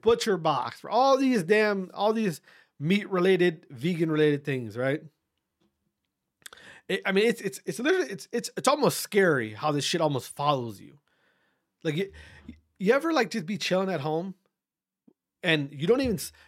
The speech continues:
you don't even search anything. You just talk about it. You literally, you, you don't say a fucking word. Or you don't, you don't, like, you don't, you don't search a damn word about, about it at all on Google or whatever. You don't, you don't look it up,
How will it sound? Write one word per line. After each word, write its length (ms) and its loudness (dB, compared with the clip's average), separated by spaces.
you 80 2
don't 140 6
even 160 4
search 360 0
anything. 300 -8
You 100 -2
just 240 0
talk 380 -2
about 280 -4
it. 80 -20
You 100 4
literally, 320 4
you, 140 4
you 200 2
don't 160 2
say 120 4
a 80 4
fucking 420 2
word. 460 2
Or 80 6
you 200 4
don't, 180 4
you 80 4
don't, 160 4
like, 200 2
you 100 2
don't, 240 2
you 80 0
don't 220 2
search 340 2
a 60 2
damn 240 4
word 220 4
about, 340 2
about 300 4
it 60 0
at 120 2
all 320 4
on 140 -4
Google 360 2
or 80 4
whatever. 320 2
You 80 -2
don't, 220 2
you 80 -10
don't 160 4
look 160 0
it 40 0
up, 220 2